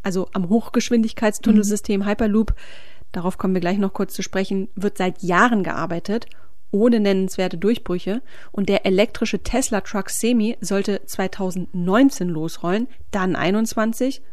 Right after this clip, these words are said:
Speaker 1: Verkauft sind bislang null.
Speaker 2: Ja. Aber doch traue ich ihm das zu, dass er diese Mars-Mission schaffen kann. Das erinnert mich so ein bisschen an diese Methode des Moonshot-Thinking.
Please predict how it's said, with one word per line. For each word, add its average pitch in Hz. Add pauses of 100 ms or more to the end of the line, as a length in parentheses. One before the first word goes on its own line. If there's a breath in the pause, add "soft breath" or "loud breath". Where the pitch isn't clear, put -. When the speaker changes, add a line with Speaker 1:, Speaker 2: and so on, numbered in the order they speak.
Speaker 1:
Verkauft -
sind 175
bislang 180 (560)
null. 190 (340)
Speaker 2:
Ja. 226 (720 loud breath)
Aber 269
doch 302
traue 330
ich 330
ihm 302
das 302
zu, 330 (120)
dass 247
er 262
diese 240
Mars-Mission 254
schaffen 330
kann. 202 (460 loud breath)
Das 226
erinnert 269
mich 285
so 214
ein 240
bisschen 254
an 240
diese 240
Methode 240
des 226
Moonshot-Thinking. 208